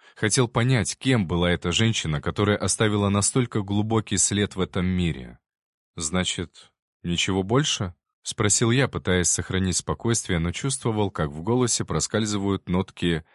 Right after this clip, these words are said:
разочарования. «Боюсь, что нет»,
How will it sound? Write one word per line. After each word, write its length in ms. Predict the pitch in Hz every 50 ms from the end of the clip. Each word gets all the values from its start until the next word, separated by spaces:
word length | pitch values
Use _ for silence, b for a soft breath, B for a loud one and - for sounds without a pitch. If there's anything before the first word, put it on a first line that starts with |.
| b b b b _
разочарования. 1120 | 113 113 123 123 131 - - 135 127 120 117 104 87 76 73 71 67 65 62 58 60 64 _ _ _ _ _ _ _ _ _ _ _ _ _ _ _ _ -
«Боюсь, 560 | 85 82 101 104 113 131 147 156 - - - -
что 260 | - - - 135 131
нет», 320 | 131 127 135 143 - -